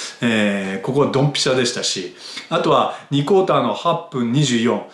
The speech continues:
えー、スピードのミスマッチを狙うグラハムのワンオンワンを、えー、これ封殺すると。で、この封殺した後、相手はタフなショットを、えー、打ったので、トロントはディフェンスリバウンド確保して、そのまま前線のパウエルがボースハンド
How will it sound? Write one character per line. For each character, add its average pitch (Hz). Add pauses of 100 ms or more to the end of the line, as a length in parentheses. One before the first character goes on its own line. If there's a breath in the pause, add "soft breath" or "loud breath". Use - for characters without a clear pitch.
(200 loud breath)
え 113
ー、 -
ス -
ピ 165
ー -
ド 165
の 156
ミ 147
ス 156
マ 151
ッ -
チ -
を 104
狙 110
う 113
グ 139
ラ 147
ハ 131
ム 117
の 147 (280 loud breath)
ワ 127
ン -
オ 131
ン 127
ワ 117
ン 90
を、 -
え 107
ー、 -
こ 110
れ 104
封 185
殺 160
す -
る -
と。 - (400 loud breath)
で、 -
こ -
の 190
封 233
殺 240
し -
た 202
後、 -
相 175
手 190
は 143
タ 180
フ 170
な 135
シ 120
ョ 156
ッ -
ト 113
を、 95 (260 loud breath)
え 110
ー、 147
打 156
っ 139
た 107
の 95
で、 107 (200 loud breath)
ト -
ロ 196
ン -
ト 147
は 120
デ 123
ィ 123
フ -
ェ 170
ン 165
ス 165
リ 170
バ 151
ウ 120
ン 107
ド 101
確 -
保 98
し -
て、 -
そ -
の 165
ま 160
ま 139
前 156
線 151
の 135
パ 143
ウ 127
エ 104
ル 98
が 117 (280 loud breath)
ボ 135
ー -
ス 135
ハ 127
ン 123
ド 110